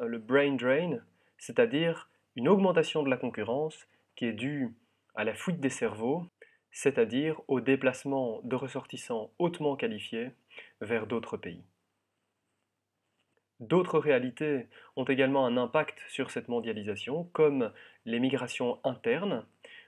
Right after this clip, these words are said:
puisque les déplacés internes, euh, s'inscrivent parfois dans le cadre d'un exode rural, en se déplaçant des campagnes aux grandes villes densément peuplées.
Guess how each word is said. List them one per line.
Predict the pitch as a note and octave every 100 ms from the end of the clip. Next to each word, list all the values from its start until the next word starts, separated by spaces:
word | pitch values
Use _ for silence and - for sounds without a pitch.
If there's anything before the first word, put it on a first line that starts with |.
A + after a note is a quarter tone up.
| _
puisque | - G3 F#3+ -
les | D3+
déplacés | A#2+ C#3 D3+ C3+ C3 - C3 -
internes, | B2 A#2 C3 E3 D#3 A2+ _ - - _ _
euh, | A#2 -
s'inscrivent | - C#3 C3 D3+ -
parfois | C3 A#2+ - C#3
dans | A#2+
le | A#2+
cadre | A#2+ B2+ A#2+ A#2
d'un | A#2+
exode | A#2+ A#2+ A2
rural, | G#2 - C#3 A2 A2+ E3 -
en | C3
se | -
déplaçant | B2+ B2 B2 - A#2 G#2+ -
des | A2 C3+
campagnes | C3+ A#2+ A#2 A#2+ C3+ C3+ _ _ _
aux | -
grandes | A#2+ A#2+ A#2
villes | G#2+ C3 B2+
densément | B2 A#2 - A#2 A2+
peuplées. | A2 - F#2+